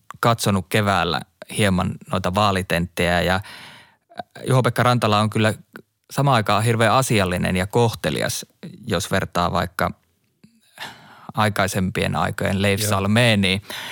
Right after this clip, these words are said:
Speaker 1: Mutta yleisemmin ehkä vaaliteetissä haastattelija pyrkii määrittelemään puheaiheet ja pitää huolta, että haastateltava vastaa juuri siihen kysymykseen, mitä haastattelija kysyy.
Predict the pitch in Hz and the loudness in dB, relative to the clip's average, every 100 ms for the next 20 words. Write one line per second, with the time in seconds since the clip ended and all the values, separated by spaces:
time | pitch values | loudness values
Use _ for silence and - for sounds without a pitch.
0 | - - - _ 113 110 123 - - _ | -16 -18 -20 _ 0 4 2 2 -6 _
1 | _ _ 151 214 143 123 110 113 123 113 | _ _ 2 4 4 2 2 2 0 0
2 | 113 165 143 120 110 107 120 135 139 - | 2 2 2 0 0 0 2 2 2 0
3 | 101 101 98 98 98 - 120 107 - 113 | -4 -2 0 0 -2 -4 -4 -4 -2 0
4 | 131 151 107 92 92 87 92 92 120 110 | 2 2 2 0 -2 0 0 0 0 0
5 | 76 80 92 101 - 98 139 139 127 156 | 0 -2 -2 -4 -4 -4 0 2 2 2
6 | 170 101 78 71 - 104 139 143 - 95 | 2 2 0 -4 -4 0 2 2 0 -2
7 | 92 90 92 92 95 104 - 101 98 - | -2 -2 -2 -2 0 -2 -2 0 0 -2
8 | _ _ _ - 139 185 131 107 120 110 | _ _ _ 0 2 4 4 2 2 2
9 | 110 95 123 110 98 87 - 90 90 95 | 2 0 -2 0 0 -2 -2 -2 0 0
10 | 95 92 104 101 - 90 82 76 87 - | 0 0 2 0 -4 -6 -4 -4 -2 0
11 | 117 - 87 | 0 0 -2